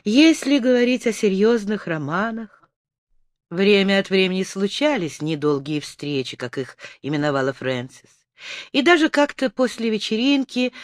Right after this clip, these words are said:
на которой все страшно перепились, когда неважно что и с кем, она позволила себе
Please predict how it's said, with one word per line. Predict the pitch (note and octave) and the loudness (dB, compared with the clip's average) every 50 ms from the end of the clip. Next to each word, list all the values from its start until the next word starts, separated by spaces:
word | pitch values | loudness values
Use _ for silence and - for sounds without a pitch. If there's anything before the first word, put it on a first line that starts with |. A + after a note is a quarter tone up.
| - - - | -20 -12 -4
на | - G#3 A3 | -2 -2 0
которой | - A#3 G3+ B3 A#3+ A#3+ A#3+ G#3+ G3+ - - - - _ - | 0 0 0 2 2 2 2 0 -2 -6 -14 -20 -20 _ -14
все | - - B3+ B3 G#3 | -4 0 2 2 2
страшно | - - - G#3+ G#3+ G3+ - - G3+ G3+ | 2 0 0 0 0 0 0 -2 -4 -2
перепились, | - G3+ F#3+ F#3+ - G3 F#3 G3+ A3 A#3+ B3 G#3+ - - | 0 0 0 0 0 0 2 2 2 2 0 -2 -2 -4
когда | - E3 D#3+ D#3+ F3+ F3+ F3+ F3 - - - - _ | -6 -6 -2 0 0 0 0 0 -4 -10 -18 -10 _
неважно | - A3 A#3+ A#3 A3 A#3+ A#3+ A#3 A3+ A3 G3 F3+ F#3 F3 E3+ | 0 2 2 4 4 4 4 4 2 2 0 0 -2 -4 -4
что | - - - - A#3 A#3+ A#3+ A#3+ A#3 A3 | -4 -6 -4 0 2 2 4 4 4 4
и | F#3+ E3+ | 2 0
с | - - - | -2 -6 -10
кем, | - - C#4 D4 C#4+ C4+ C4 B3 - - - - - - | -4 0 2 4 4 4 2 0 -4 -8 -12 -14 -8 -2
она | - D4 D4+ D#4+ E4 | 2 4 4 4 4
позволила | - - C4+ B3+ G3 A3+ A3+ D4 D#4 C4 C#4 B3 A#3+ A3 | 4 2 2 0 0 0 0 2 2 2 0 -2 -2 -4
себе | - - A3 F#3 A3+ B3 B3 A#3 | -4 -6 -4 0 0 0 0 0